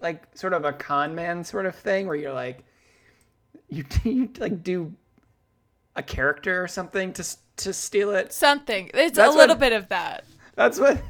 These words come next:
Speaker 2: <laughs>
Speaker 1: that's what it sounds like when you're like, "I ran a scam,"
Speaker 2: When I,
Speaker 1: like
Speaker 2: <laughs> when I was doing it, <laughs>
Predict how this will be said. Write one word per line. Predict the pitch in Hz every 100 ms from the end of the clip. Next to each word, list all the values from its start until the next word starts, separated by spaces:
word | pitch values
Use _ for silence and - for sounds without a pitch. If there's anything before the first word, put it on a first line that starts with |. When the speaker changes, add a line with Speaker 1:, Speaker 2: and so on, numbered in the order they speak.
| 247
Speaker 2:
<laughs> | - -
Speaker 1:
that's | 240 247 294
what |
it | 277 233
sounds | - 185 190 185
like | 147 135
when | 139
you're | 135
like, | 127 -
"I | 170
ran | 147 151 151
a | 139
scam," | 135 - 135
Speaker 2:
When | 302 320
I, | 285 277 320 349 - -
Speaker 1:
like | 311 - - - _
Speaker 2:
<laughs> | - - - _ -
when | 254 254
I | 247 277 277 _
was | - 277 214
doing | 262 254 247 226
it, | 214 190
<laughs> | -